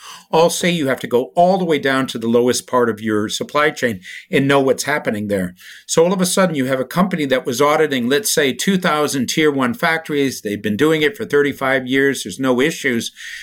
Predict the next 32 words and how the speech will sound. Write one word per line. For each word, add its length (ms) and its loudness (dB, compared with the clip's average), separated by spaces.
Now 220 2
they 140 0
have 220 -4
to 140 -14
add 240 2
an 140 0
additional 840 0
eight 240 0
thousand 480 0
audits 580 0
to 220 0
their 360 2
repertoire, 840 0
and 220 2
they've 120 2
never 300 2
looked 340 0
at 280 -2
tier 240 0
two 260 0
or 80 2
three. 400 2
And 100 -2
so 320 2
the 100 0
potential 520 0
for 120 -2
there 160 2
being 260 0
issues 320 -2
and 140 -6
problems 560 -2